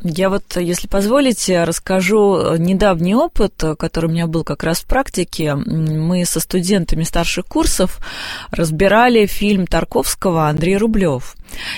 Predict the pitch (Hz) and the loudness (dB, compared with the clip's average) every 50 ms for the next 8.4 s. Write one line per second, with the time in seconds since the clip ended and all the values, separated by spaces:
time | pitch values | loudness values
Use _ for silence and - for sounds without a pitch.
0 | - - - - 214 240 247 240 208 220 208 - 208 196 196 196 196 196 269 330 | -10 -8 -2 2 4 4 4 6 4 4 4 4 4 2 4 4 4 4 4 4
1 | 294 240 - - - 185 202 - - 214 220 220 - - - 170 151 139 - - | 4 2 2 2 2 2 2 0 0 -2 -2 -2 -2 -2 -2 -4 -4 -4 -6 -12
2 | - - - - - - - - - - - - - - - - 165 175 165 160 | -16 -16 -18 -20 -18 -16 -14 -14 -12 -12 -12 -12 -14 -12 -8 -2 0 0 2 2
3 | 156 156 - - - - - 180 180 180 180 180 175 170 165 160 175 170 165 156 | 0 0 -2 -4 -4 -4 -2 -2 0 0 0 0 0 -2 -2 -2 -2 -2 -2 -4
4 | 151 - - 180 - - 208 196 180 - - - - 165 156 147 151 180 185 202 | -4 -4 -4 -4 0 2 2 2 2 0 -2 -4 -4 -6 -4 0 0 2 4 4
5 | 262 320 339 320 277 202 175 175 170 175 180 175 165 170 170 185 214 277 302 302 | 4 6 6 4 4 4 2 2 0 2 2 0 0 0 0 2 4 4 4 4
6 | - - - 214 190 180 170 165 180 175 180 196 226 285 302 - - - 220 202 | 2 -2 -2 0 0 0 0 0 0 0 2 2 2 2 0 0 0 0 0 -2
7 | - - - - - 156 143 135 127 - - - - - - 147 156 151 143 143 | -2 -4 -6 -4 -4 -2 -2 -2 -2 -4 -6 -8 -8 -6 -6 -4 -4 -4 -4 -4
8 | 143 139 - - - - - - | -4 -4 -4 -4 -4 -6 -6 -8